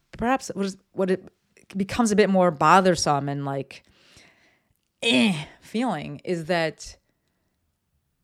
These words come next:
as you sit with this and as you move through this and as you lean into authenticity,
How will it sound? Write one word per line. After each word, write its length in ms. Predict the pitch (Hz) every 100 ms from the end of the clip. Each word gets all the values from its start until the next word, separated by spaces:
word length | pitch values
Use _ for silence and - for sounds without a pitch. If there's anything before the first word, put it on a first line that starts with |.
| _ _
as 260 | 196 220 233
you 100 | 240
sit 300 | - 254 240
with 140 | 190
this 140 | 165 147
and 80 | 185
as 140 | 180
you 80 | 190
move 360 | 185 185 208 196
through 540 | - - 202 262 285
this 360 | 165 - - -
and 120 | 175
as 160 | 175 180
you 160 | 185
lean 320 | 185 180 190
into 260 | 208 196 165
authenticity, 800 | 151 156 147 151 151 - -